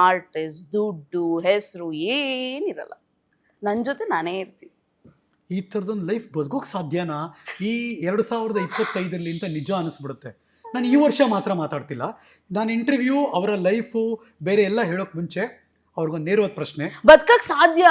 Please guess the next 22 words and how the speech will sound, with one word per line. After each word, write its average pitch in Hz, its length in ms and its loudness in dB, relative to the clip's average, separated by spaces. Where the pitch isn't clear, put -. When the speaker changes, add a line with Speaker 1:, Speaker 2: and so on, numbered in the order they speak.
Speaker 1:
ನೀವ್ 302 220 2
ಇಂಟರ್ವ್ಯೂ 403 400 6
ಕೊನೆನಲ್ಲಿ 349 440 4
ಹೇಳ್ತೀರಾ, 294 440 4
"ನಾ 240 100 0
ಇದು 233 240 -6
ಪಕ್ಕ - 320 -4
ಆಗುತ್ತೆ, 233 340 0
ನಾನು 208 280 -4
ಮಾಡ್ತೀನಿ" 175 360 -10
ಅಂತ. - 240 -16
ನೋಡ್ತಾರೆ. - 520 -12
Speaker 2:
Actually, 269 300 -4
ನಂಗೆ 147 120 -6
ಅನಿಸ್ತಾ 151 300 -6
ಇರೋದು 143 160 -4
ಇವತ್ತು 123 580 -14
ನನ್ 156 200 -4
ಮಾತು 170 200 -6
ಕಡಿಮೆ 139 240 -4
ಇದೆ. 381 140 8
Speaker 1:
<laughs> 415 760 6